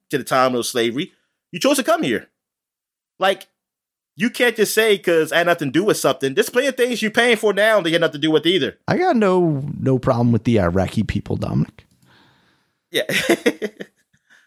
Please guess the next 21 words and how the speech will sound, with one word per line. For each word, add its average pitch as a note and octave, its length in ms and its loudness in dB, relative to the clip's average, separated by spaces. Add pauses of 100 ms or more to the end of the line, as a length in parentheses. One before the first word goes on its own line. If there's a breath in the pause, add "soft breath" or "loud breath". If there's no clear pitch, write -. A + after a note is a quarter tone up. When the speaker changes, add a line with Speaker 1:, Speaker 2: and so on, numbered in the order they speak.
(340 soft breath)
Speaker 2:
Spending - 460 -2
billions C3+ 440 4
over - 100 -4
Speaker 1:
It's G#3 180 0
Speaker 2:
there. - 0 -
Speaker 1:
just - 140 2
like, C4 220 0 (120)
it's A3 160 0
just C4 160 -2
like C4 260 -2
I B3+ 440 0 (580)
don't A#3+ 320 -2
have A3 400 -2
no G#3+ 160 2
connections G#3+ 680 -2
with G#3 160 0
the G#3+ 80 -6
Ukrainians G#3+ 1000 -2
or A3+ 80 0
the A3+ 80 -6
Russians. B3+ 600 -2